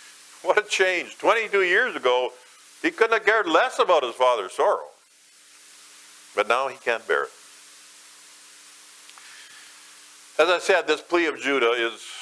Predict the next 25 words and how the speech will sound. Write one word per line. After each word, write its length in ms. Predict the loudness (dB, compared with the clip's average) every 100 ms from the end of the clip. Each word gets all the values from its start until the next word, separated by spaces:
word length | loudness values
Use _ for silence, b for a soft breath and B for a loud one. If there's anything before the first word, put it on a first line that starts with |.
| -12 -6
a 80 |
very 280 | 0 0 0
moving 320 | -2 -4 -6
story. 380 | -8 -4 -2 -4 -10 -20 -20 -20 -20 -20 -20 -20 -20 -20 -20 -10 -2
And 80 | 0
I 80 |
think 240 | 0 -2 -2
we 80 | -4
see 360 | -4 -2 -2
in 100 | -2
it 180 | -4 -6 -16 -20 -20 -12 -6
a 60 | -6 -6 -2
perfect 420 | 0 2 -2 -2
summary 460 | -2 0 0 -4 0
of 200 | 0 0
the 80 | -6
change 600 | -2 0 0 -2 -4 -2
that 120 | -2
has 120 | -2
been 160 | -4 -6
wrought 320 | 0 0 0 -8 -20 B B B
in 140 | -4
these 160 | -4 -2
brothers' 400 | -2 -2 -6 -4
lives. 280 | -2 -2